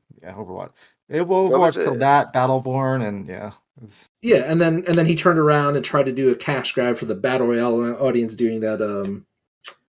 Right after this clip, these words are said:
Speaker 1: Yeah, that weird
Speaker 3: that,
Speaker 1: arcadey looking thing.
Speaker 3: that weird eighties arcadey looking,
Speaker 1: Yeah.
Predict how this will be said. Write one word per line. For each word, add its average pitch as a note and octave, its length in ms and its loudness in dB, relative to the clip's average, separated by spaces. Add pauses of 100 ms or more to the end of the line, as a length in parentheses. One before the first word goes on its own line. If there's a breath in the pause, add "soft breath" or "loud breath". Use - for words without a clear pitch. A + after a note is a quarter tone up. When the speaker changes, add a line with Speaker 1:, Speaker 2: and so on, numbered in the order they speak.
(160)
Speaker 1:
Yeah, A2+ 160 0
that G2+ 260 -2 (120)
weird A2 260 4
Speaker 3:
that, F#2+ 160 4
Speaker 1:
arcadey G#2 340 -2
looking G#2 360 -2
thing. G#2 160 2
Speaker 3:
that D#3 160 4
weird D3+ 420 8 (100)
eighties D3 400 4
arcadey C3+ 640 -2
looking, C3+ 320 0
Speaker 1:
Yeah. G2 300 -2